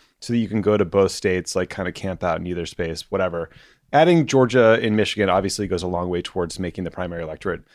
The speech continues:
more diverse. I think that's important. It will also force Democrats to,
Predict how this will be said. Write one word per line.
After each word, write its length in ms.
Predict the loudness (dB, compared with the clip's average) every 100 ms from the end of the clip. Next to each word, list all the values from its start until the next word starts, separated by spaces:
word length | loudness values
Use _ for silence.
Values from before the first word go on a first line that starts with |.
| _ -10
more 160 | -2 -2
diverse. 440 | 0 -2 -2 -2
I 40 | -4
think 120 | -4
that's 160 | -4
important. 600 | -8 -8 -6 -6 -6 -10 -14 _ -4
It 40 | 2
will 160 | 6
also 320 | 6 6 2
force 320 | 0 2 2 2
Democrats 560 | -2 -2 -2 -2 -6
to, 200 | -8 -8